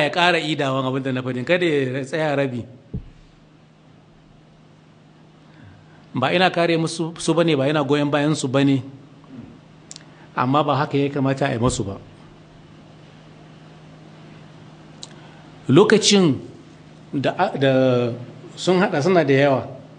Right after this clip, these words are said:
Da aka kai ƙarshe, aka kai iyaka,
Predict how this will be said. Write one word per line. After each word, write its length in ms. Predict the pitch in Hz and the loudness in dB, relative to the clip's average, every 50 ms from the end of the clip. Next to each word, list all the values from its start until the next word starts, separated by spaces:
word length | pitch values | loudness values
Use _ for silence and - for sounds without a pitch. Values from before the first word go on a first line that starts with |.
| - - - - - - - - - - - - - - - - - - - - - - - - - - - - - - - - | -20 -20 -20 -20 -20 -20 -20 -20 -20 -20 -20 -20 -20 -20 -20 -20 -20 -20 -20 -20 -20 -20 -20 -20 -20 -20 -20 -20 -20 -16 -14 -10
Da 100 | - 151 170 | -2 0 2
aka 160 | 170 170 185 165 | 2 4 2 2
kai 240 | 170 165 180 175 | 2 0 0 0
ƙarshe, 560 | - - 156 135 127 120 - - 156 165 170 170 | -2 -4 -2 -2 -2 -2 -2 -2 0 -2 0 -2
aka 160 | 185 170 170 | 0 0 0
kai 220 | - - 151 139 - | 2 2 0 0 2
iyaka, 580 | - 170 165 147 135 - - 123 113 - - | 2 2 2 2 0 -2 -2 -4 -4 -6 -10